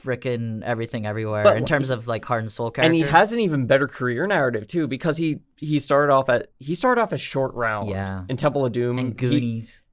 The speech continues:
Speaker 2: and Spiel-, Spielberg, he even, in his phenomenal Golden Globe speech, he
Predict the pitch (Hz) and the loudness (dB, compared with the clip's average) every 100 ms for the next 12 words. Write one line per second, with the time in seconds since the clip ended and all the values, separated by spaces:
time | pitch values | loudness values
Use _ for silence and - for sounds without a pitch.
0 | - 160 156 - - - - 160 170 175 | -2 -2 0 -4 -4 -6 -2 4 6 6
1 | 165 131 - - 143 147 147 147 131 117 | 4 -2 -12 -8 -2 0 2 2 0 -4
2 | - _ _ _ _ 135 127 120 123 113 | -10 _ _ _ _ -4 -4 -4 -4 -6
3 | - _ - - 117 117 120 117 110 113 | -12 _ -20 -8 -2 0 0 0 -2 -4
4 | 107 107 104 - 110 110 - 113 117 113 | -4 -6 -6 -8 -8 -8 -10 -8 -6 -6